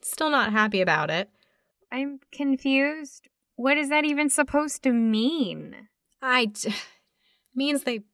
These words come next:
Speaker 1: he was really pissy, and they're like, "Fine, fine, we'll change it, we'll change it."
Speaker 2: Does she take the costumes home and hug it at night?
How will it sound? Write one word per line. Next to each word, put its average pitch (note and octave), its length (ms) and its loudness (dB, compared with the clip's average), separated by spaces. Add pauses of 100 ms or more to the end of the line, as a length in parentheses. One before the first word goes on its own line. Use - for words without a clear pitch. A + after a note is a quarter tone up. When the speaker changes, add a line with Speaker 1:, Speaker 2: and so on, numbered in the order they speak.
Speaker 1:
he G#3 140 -6
was G#3+ 140 -4
really B3+ 240 2
pissy, A3 400 0
and G3+ 120 2
they're G3 80 0
like, G3 180 0
"Fine, A3+ 240 4
fine, G#3+ 160 2
we'll F3+ 100 -2
change G3 260 4
it, - 80 -4
we'll F3+ 100 -14
change G3 260 4
it." D3+ 120 -8
Speaker 2:
Does C#4 140 2
she C4+ 160 2
take C#4+ 360 0
the C#4 80 -6
costumes C4+ 720 2
home D4 280 6
and B3+ 120 -2
hug A#3+ 260 2
it D4+ 100 2
at D#4+ 120 2
night? D#4 320 -2